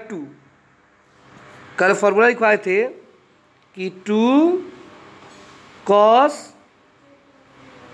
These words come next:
A plus B by टू into cos A minus B by, तो टू cos A plus B करेंगे,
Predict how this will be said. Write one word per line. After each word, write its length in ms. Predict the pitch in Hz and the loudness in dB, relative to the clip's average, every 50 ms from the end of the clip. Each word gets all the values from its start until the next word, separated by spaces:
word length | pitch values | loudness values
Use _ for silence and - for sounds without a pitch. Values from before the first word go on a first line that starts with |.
| - - - - - | -20 -20 -12 -2 2
A 120 | 214 214 233 247 254 - | 4 4 4 4 2 0
plus 320 | - 254 240 240 226 240 220 | 0 0 2 2 0 -2 -4
B 140 | 214 254 269 | -6 -6 -2
by 180 | 247 247 226 190 160 143 135 135 - - - - _ - - - - - - - - - - - _ _ - - - - - | 0 0 0 0 0 -4 -6 -10 -16 -20 -20 -20 _ -20 -20 -20 -20 -20 -20 -20 -20 -20 -20 -20 _ _ -20 -20 -20 -8 -2
टू 420 | 233 240 240 220 202 202 226 240 - - - - - - - - - - - - - - - - - - - - - - - | 2 4 6 6 6 4 2 -2 -6 -14 -20 -20 -20 -20 -20 -20 -20 -20 -20 -20 -20 -20 -20 -20 -20 -20 -20 -20 -16 -6 -2
into 420 | 247 254 254 262 226 - 302 277 254 220 214 233 240 - - - - _ _ _ _ _ _ _ _ _ _ _ _ _ _ _ _ - - - | 0 0 0 0 -2 -2 0 0 0 0 -2 -2 -6 -12 -18 -20 -20 _ _ _ _ _ _ _ _ _ _ _ _ _ _ _ _ -20 -6 0
cos 460 | 226 240 233 214 196 190 208 196 - - - - _ _ _ _ _ _ _ _ _ _ _ _ _ _ _ _ _ _ _ _ _ - - - - - - - - - - - - - - - | 2 2 4 4 4 2 0 -2 -6 -12 -20 -20 _ _ _ _ _ _ _ _ _ _ _ _ _ _ _ _ _ _ _ _ _ -20 -20 -20 -20 -20 -20 -20 -20 -20 -20 -20 -20 -10 -4 0
A 120 | 214 226 240 262 | 2 2 4 2
minus 400 | 254 254 240 240 233 233 226 - | 2 2 2 2 2 0 -2 -4
B 180 | 190 196 254 269 | -6 -10 -8 -6
by, 180 | 226 208 175 156 143 135 - - _ _ _ _ _ - - - - - - - - - - _ _ _ _ _ _ - - - - - - | -4 -4 -4 -4 -6 -10 -16 -20 _ _ _ _ _ -20 -20 -20 -20 -20 -20 -20 -20 -20 -20 _ _ _ _ _ _ -20 -20 -20 -20 -8 -4
तो 80 | 185 165 | -4 -4
टू 300 | - - - 254 277 294 302 294 | -4 -2 2 4 4 4 4 2
cos 500 | - 285 277 262 247 220 226 233 226 - - - - _ _ _ _ _ _ _ _ _ _ | 0 2 2 4 4 4 2 0 -2 -8 -16 -20 -20 _ _ _ _ _ _ _ _ _ _
A 140 | 254 262 277 | -4 -2 -2
plus 320 | 277 285 285 262 262 233 214 | -2 -2 -2 -2 -2 -2 -4
B 140 | 214 254 269 | -8 -10 -8
करेंगे, 460 | 269 262 254 247 247 233 214 180 175 | -4 -2 -2 -2 -2 -2 -4 -8 -10